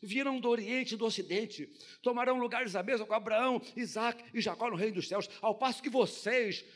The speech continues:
com as atitudes de vocês, estão indo para o inferno." Mas o que deixou Jesus boquiaberto na frase, "Eu sou homem, mando em homens"?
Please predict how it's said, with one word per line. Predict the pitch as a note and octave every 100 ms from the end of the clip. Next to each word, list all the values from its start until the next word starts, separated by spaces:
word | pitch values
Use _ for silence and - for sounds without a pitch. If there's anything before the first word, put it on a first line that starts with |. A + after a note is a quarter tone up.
| -
com | -
as | A3+ - -
atitudes | G#3 F#3+ A#3+ F#3+
de |
vocês, | G3+ F#3 - B3 B3+ - -
estão | G3 G3
indo | A#3
para | A3 A#3+
o |
inferno." | A#3+ - A3+ G3+ G#3 F3 - - _ _ _ _ _ _ _ _ _ _
Mas | A3 G#3+
o |
que | G#3+
deixou | C#4 B3 - B3
Jesus | G#3+ A3+
boquiaberto | F#3+ A3+ A3 F#3+ G3+ G3+
na | G3
frase, | - A#3 G3+ D3+ D3 - _ _ _ _
"Eu | G#3 A3+
sou | - A#3+
homem, | A3 B3 B3 A#3
mando | G#3+ A#3+ A#3+
em |
homens"? | G#3+ A#3 A#3+ G#3 F3+ - -